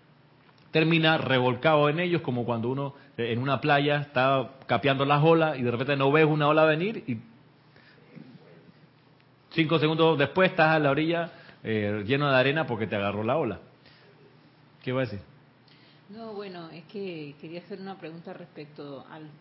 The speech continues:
Speaker 2: título de la película que se dio este domingo pasado.
Speaker 1: Ujú.
Speaker 2: Eh, aquí, eh, no, no comprendí todavía la palabra
Speaker 1: Concussion.
Speaker 2: concussion,
Speaker 1: Concussion
Speaker 2: sí.
Speaker 1: es con, con, concusión o contusión,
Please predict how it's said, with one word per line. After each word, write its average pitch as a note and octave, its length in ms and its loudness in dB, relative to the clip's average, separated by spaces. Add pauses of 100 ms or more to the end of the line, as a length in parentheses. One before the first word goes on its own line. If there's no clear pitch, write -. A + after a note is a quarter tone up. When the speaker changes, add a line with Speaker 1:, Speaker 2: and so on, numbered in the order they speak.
(120)
Speaker 2:
título F#3+ 380 -14
de F3 80 -10
la D3 180 -14
película D#3 540 -16 (160)
que E3 120 -20
se D#3 180 -16
dio D#3 180 -12
este D3+ 340 -14
domingo D3+ 320 -16
pasado. C#3+ 440 -16 (140)
Speaker 1:
Ujú. G#2 280 -10 (340)
Speaker 2:
Eh, C#3+ 300 -18 (180)
aquí, - 240 -20
eh, F2+ 80 -20 (960)
no, G3+ 420 -8
no G#3 160 -6
comprendí G3+ 520 -6
todavía F3+ 420 -6
la F3+ 160 -10
palabra D#3 360 -8
Speaker 1:
Concussion. C3+ 680 2
Speaker 2:
concussion, - 480 -12
Speaker 1:
Concussion E3+ 400 2
Speaker 2:
sí. D3 60 0
Speaker 1:
es C#3 80 0
con, C3+ 420 -2 (260)
con, B2+ 380 -4 (180)
concusión D3 840 0
o A#2+ 140 -4
contusión, C3+ 840 -2